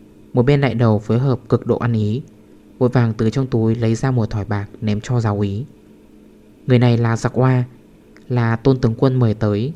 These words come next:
để điều tra quân tình. Chúng ta có trọng yếu quân tình, cần phải lập tức bẩm báo, cấp tốc."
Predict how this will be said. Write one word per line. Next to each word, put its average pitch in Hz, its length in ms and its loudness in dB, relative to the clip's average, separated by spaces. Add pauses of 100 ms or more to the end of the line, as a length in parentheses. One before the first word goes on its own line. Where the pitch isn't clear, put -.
để 107 200 -2
điều 107 220 0
tra 120 160 0
quân 120 200 0
tình. 104 220 0 (800)
Chúng 120 180 2
ta 131 200 0
có 113 220 -2
trọng 107 200 -2
yếu 110 140 2
quân 127 180 2
tình, 110 200 0 (320)
cần 113 140 -2
phải 104 200 0
lập 98 180 -4
tức 160 180 -4
bẩm 104 160 -2
báo, 101 300 -4 (260)
cấp - 160 0
tốc." 160 220 -2